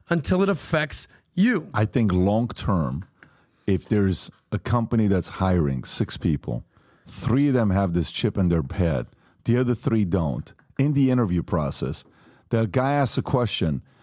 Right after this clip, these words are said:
Speaker 2: "How do you handle something like this?" And the guy just spits out the best strategy and gets on the board and writes out exactly what to do to solve it according to mathematical formulas.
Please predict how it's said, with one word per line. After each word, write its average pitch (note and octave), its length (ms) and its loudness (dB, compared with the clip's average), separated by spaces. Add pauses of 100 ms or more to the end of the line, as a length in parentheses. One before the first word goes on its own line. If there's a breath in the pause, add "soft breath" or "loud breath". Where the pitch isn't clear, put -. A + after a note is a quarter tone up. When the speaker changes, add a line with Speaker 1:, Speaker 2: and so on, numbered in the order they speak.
(100)
Speaker 2:
"How C3 180 0
do D#3+ 60 0
you E3 100 2
handle C#3 260 2
something A#2+ 280 2
like G2 200 0
this?" F#2 260 0
And G#2 160 0
the G2 40 2
guy G#2 300 0
just F#2 300 -2
spits - 420 -4
out F#2+ 280 0
the G2+ 60 0
best A2 220 0
strategy G#2 460 0
and F#2 120 2
gets B2 220 0
on C3 140 2
the G#2+ 80 2
board G2+ 260 0
and E2+ 160 0
writes A2+ 240 0
out B2 100 2
exactly G#2+ 440 0
what G2+ 140 2
to G2 100 0
do G#2 160 2
to F#2 100 -2
solve A2 300 0
it G2 80 0
according A#2+ 320 0
to A2+ 80 2
mathematical A#2+ 560 0
formulas. A2+ 400 2